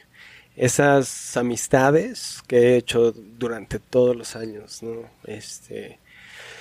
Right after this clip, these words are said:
eh, ahorita traigo esta, ¿no? Por decir, de ese Speciation, es de Michigan. A través de ellos, este, he logrado conocer, ¿no? He logrado aprender muchísimas cosas, ¿no?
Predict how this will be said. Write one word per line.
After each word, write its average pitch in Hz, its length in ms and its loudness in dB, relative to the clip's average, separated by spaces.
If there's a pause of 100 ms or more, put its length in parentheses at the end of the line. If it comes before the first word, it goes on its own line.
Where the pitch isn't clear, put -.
(500)
eh, 131 680 4
ahorita 151 400 4
traigo 147 380 6
esta, 131 380 0
¿no? 117 240 -2
Por 127 180 -2
decir, 123 320 0
de 120 200 4
ese 120 420 -2
Speciation, 131 880 0
es 123 120 2
de 127 100 2
Michigan. 117 680 2 (200)
A 139 140 0
través 170 480 4
de 196 240 6
ellos, 151 680 0
este, 120 800 -10
he 131 40 0
logrado 147 640 6
conocer, 123 640 -4
¿no? 120 200 -6
He 131 60 -4
logrado 135 500 -6
aprender 120 600 -6 (400)
muchísimas 135 640 0
cosas, 135 480 -6
¿no? 113 220 -10